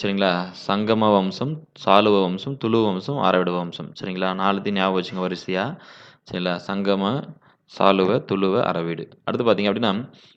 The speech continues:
விஜயநகர அரசின் அரச முத்திரை என்ன அப்படின்னு சொல்லி கேட்டிருக்காங்க.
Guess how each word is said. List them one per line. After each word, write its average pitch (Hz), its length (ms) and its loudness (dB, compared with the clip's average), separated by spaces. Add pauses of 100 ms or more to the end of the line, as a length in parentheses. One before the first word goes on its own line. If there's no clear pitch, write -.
விஜயநகர 131 600 6
அரசின் 107 420 0
அரச 135 460 2
முத்திரை 104 480 4
என்ன 98 240 0
அப்படின்னு 95 160 -2
சொல்லி 92 180 -2
கேட்டிருக்காங்க. 87 360 -4